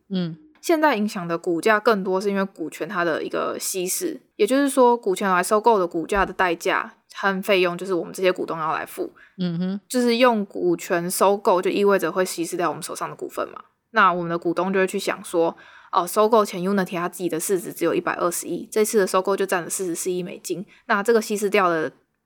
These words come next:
Speaker 2: percent 数大概是百分之二十九，大概就，你们就算个将近三十好了。
Speaker 1: 嗯哼。
Speaker 2: 但 Unity 因为有两位大股东有出来说，就是没有让我们就是这群小股民们全权买单。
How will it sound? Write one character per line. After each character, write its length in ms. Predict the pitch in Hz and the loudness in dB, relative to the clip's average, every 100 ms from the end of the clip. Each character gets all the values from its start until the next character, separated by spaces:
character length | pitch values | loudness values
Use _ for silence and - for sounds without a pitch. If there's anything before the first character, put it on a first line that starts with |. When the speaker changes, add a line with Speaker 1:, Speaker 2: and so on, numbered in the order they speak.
| _ | _
Speaker 2:
percent 340 | - 180 214 196 | -6 -2 0 0
数 160 | 196 | 0
大 160 | 185 180 | 2 2
概 100 | 180 | 0
是 220 | 196 165 | 0 0
百 160 | 165 160 | 0 -4
分 160 | 185 | -6
之 160 | 185 185 | -2 2
二 100 | 196 | 2
十 120 | - | 0
九， 180 | - - | -6 -4
大 80 | 170 | -2
概 80 | 175 | -2
就， 120 | 180 | -2
你 120 | - | -4
们 80 | 175 | -4
就 120 | 190 | -4
算 200 | 196 180 | -2 -2
个 80 | 165 | -2
将 160 | 165 165 | -6 -6
近 140 | 170 | -8
三 220 | 180 175 | -8 -10
十 180 | 208 - | -10 -12
好 200 | - - | -10 -10
了。 160 | 285 - _ _ _ _ 180 | -12 -16 _ _ _ _ -4
Speaker 1:
嗯 340 | 175 185 196 | -2 -2 -4
哼。 20 | - | -2
Speaker 2:
但 180 | 254 240 | 0 2
Unity 600 | 285 254 220 202 - - _ _ | 2 2 2 -2 -2 -8 _ _
因 120 | 240 | 2
为 160 | 262 233 | 4 6
有 140 | 196 | 4
两 220 | 185 165 | 2 2
位 180 | 185 226 | 4 4
大 160 | 220 196 | 4 2
股 200 | 180 175 | 0 -2
东 300 | 175 180 220 - _ _ _ - | -2 -6 -10 -14 _ _ _ 0
有 180 | 180 | 2
出 240 | 170 - 208 | 2 2 4
来 160 | 180 | 4
说， 360 | 180 190 180 180 | 2 0 0 -2
就 140 | 185 | -2
是 160 | 196 185 220 | 0 0 -2
没 140 | 233 220 | 0 4
有 140 | 208 | 6
让 160 | 208 208 | 4 4
我 60 | 175 | 0
们 200 | 170 175 | -4 -2
就 100 | 190 | 0
是 100 | 185 | 2
这 160 | 208 | 2
群 300 | 202 170 165 | 0 -4 -6
小 180 | 185 180 | 0 0
股 160 | 202 175 | 4 0
民 220 | 175 185 | 0 -10
们 200 | 165 - | -10 -10
全 180 | - 190 | -6 -4
权 140 | 202 185 | -2 0
买 180 | 170 | -2
单。 300 | 170 143 208 | -2 -6 -8